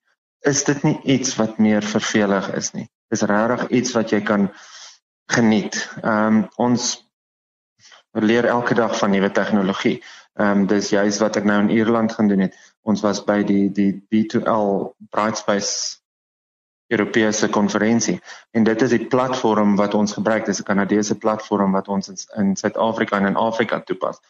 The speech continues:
En hulle was stom geslaan oor ons gebruik van tegnologie waar 'n student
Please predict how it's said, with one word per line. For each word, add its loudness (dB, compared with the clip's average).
En 2
hulle 0
was 0
stom 0
geslaan 0
oor 0
ons 0
gebruik 0
van 0
tegnologie 0
waar 0
'n 2
student 0